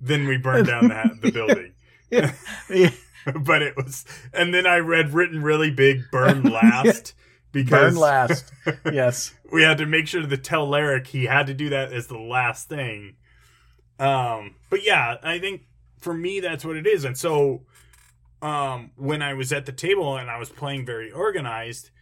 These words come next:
Speaker 1: it reminded me of the kind of the stuff I do at work and as well for the podcast. Like, with the podcast, I try and keep things very organized because if things get too chaotic, then, you know, we don't have a structure to how our episodes get released or,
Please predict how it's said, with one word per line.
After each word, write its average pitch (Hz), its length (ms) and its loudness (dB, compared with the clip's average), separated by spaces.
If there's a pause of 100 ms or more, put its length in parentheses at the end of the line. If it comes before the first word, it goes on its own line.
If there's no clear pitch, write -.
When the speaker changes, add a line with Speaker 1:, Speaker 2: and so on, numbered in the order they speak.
(260)
Speaker 1:
it 180 140 0
reminded 147 500 -6
me 143 200 -8
of 123 180 -8
the 123 100 -10
kind 147 260 -12
of 139 120 -12
the 120 60 -10
stuff - 280 -12
I 123 100 -12
do 117 280 -12
at 101 100 -12
work 214 420 -2
and 175 280 -10
as 151 140 -8
well 151 280 -8
for 151 200 -8
the 139 80 -6
podcast. 123 560 -12
Like, 131 160 -12
with 139 100 -12
the 135 80 -10
podcast, 139 560 -12
I 113 60 -8
try 131 200 -12
and 123 100 -14
keep 131 200 -14
things 113 220 -14
very 113 260 -12
organized 104 520 -14
because 120 380 -12 (280)
if 135 140 -6
things 139 300 -10
get 135 180 -10
too 131 140 -14
chaotic, 135 640 -10
then, 117 500 -16
you 123 160 -16
know, 104 240 -16 (120)
we 123 100 -14
don't 131 220 -10
have 123 640 -12 (760)
a 127 60 -6
structure 160 640 -8
to 107 320 -8
how 143 240 -2
our 139 400 -6
episodes 135 420 -10
get 110 200 -18
released 101 460 -16
or, 107 260 -12